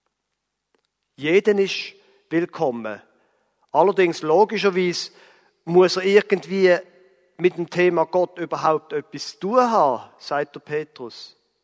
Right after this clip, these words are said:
Und eine Voraussetzung ist auch, dass man das Richtige tut, oder wenigstens will tun, dass man richtig handelt.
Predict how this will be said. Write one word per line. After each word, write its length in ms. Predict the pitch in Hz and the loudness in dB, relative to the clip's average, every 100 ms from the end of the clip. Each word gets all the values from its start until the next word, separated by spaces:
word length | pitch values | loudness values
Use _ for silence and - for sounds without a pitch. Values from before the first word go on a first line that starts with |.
| _ _ - - | _ _ -20 -4
Und 540 | - 196 247 - - _ _ | 4 4 4 -4 -18 _ _
eine 80 | 170 | -8
Voraussetzung 800 | 175 160 196 220 220 208 - 208 | -4 -2 -4 -2 -2 -2 -4 -6
ist 200 | 214 196 | -6 -4
auch, 320 | 160 156 190 | 0 0 0
dass 240 | 208 165 175 | -2 -6 -6
man 60 | |
das 160 | 160 131 | -8 -8
Richtige 580 | 147 160 - 196 180 - | -10 -10 -14 -8 -8 -6
tut, 600 | 247 170 98 _ - - | -2 -2 -2 _ -20 -18
oder 200 | 123 123 | -14 -8
wenigstens 460 | 117 110 - 101 - | -8 -10 -16 -20 -16
will 320 | 127 175 208 - | -8 -6 -6 -8
tun, 360 | - 117 98 104 _ _ _ _ | -14 -12 -12 -14 _ _ _ _
dass 180 | 117 131 | -14 -6
man 140 | 131 | -6
richtig 560 | 139 170 - 185 - - | -6 -8 -12 -18 -14 -10
handelt. 720 | 113 104 101 98 - - | -10 -10 -14 -16 -18 -20